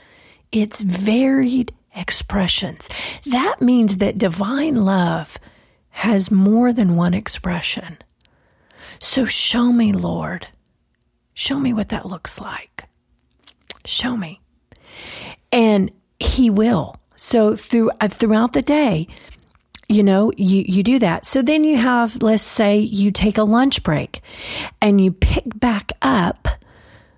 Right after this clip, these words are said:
where you left off in your Bible reading. A life full of virtue, faith that prevails,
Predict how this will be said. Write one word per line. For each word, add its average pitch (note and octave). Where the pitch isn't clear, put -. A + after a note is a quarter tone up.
where G#3
you G3
left F3+
off G3+
in G#3+
your A3
Bible F#3+
reading. D3+
A F3+
life G#3
full A3
of G#3+
virtue, F3
faith C4+
that -
prevails, F3+